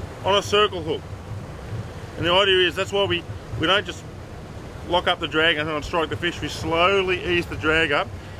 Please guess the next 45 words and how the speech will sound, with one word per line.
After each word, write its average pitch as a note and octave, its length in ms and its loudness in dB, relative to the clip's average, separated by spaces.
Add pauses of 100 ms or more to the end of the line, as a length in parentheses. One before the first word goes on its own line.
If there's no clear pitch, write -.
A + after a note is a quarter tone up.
And D3 100 -2
the D3+ 60 2
idea E3+ 240 6
is D#3+ 180 -2 (260)
it - 100 -6
pulls F#3+ 280 4
that F#3 160 0
slowly F3+ 560 2
out E3+ 80 4
of D3+ 40 -6
the D3+ 60 -6
stomach F3 380 -2
of D#3+ 80 -2
the D3+ 60 0
marlin, F#3+ 420 2 (420)
and D3+ 100 0
that D#3+ 140 4
slowly F3 480 4
wraps E3+ 240 0
around F3 140 2
the D#3 80 0
jaw E3+ 260 4
of F#3+ 60 4
the F3 60 2
marlin. C#3+ 420 2 (520)
Once G3 260 2
it's - 220 -6 (280)
caught, G3 400 4 (680)
and G3 100 2
it's G#3+ 120 0
all A3+ 160 6
sort E3+ 160 -4
of B2 140 -8
guessing, E3 420 0 (300)
we C#3 60 -2
slowly D3+ 440 2
tighten C#3+ 220 -2
the C3 60 -4
drag C#3 280 4
and C3+ 100 -2
that C#3 100 0
will C3 120 -6 (180)
eventually C#3 440 -2
get A#2+ 120 -4
set. C3 280 2